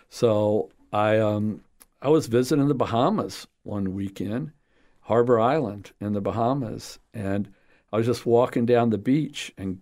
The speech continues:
got the idea, uh, for a novel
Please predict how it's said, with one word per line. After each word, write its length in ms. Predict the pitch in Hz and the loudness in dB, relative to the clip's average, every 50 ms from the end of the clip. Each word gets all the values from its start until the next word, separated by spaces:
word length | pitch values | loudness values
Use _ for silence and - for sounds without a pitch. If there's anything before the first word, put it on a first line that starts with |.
| _ | _
got 320 | - 110 107 110 104 - - | -2 0 0 0 -2 -4 -4
the 180 | 113 110 110 | -2 0 0
idea, 680 | 101 101 101 95 95 107 107 123 147 143 - - - - _ _ _ _ _ _ _ _ _ - | 2 2 0 -2 -2 -2 -4 -4 -4 -4 -6 -10 -12 -16 _ _ _ _ _ _ _ _ _ -8
uh, 300 | - 92 92 90 90 85 - - _ _ _ _ | -4 -2 -2 -2 -2 -4 -6 -10 _ _ _ _
for 280 | - 117 104 98 98 98 - - _ _ _ _ _ - | -4 -2 0 0 -2 -4 -6 -14 _ _ _ _ _ -10
a 100 | 104 98 | -8 -6
novel 600 | 95 95 95 95 107 113 113 - - - - | -4 -2 -2 -2 -2 -2 -4 -6 -10 -12 -14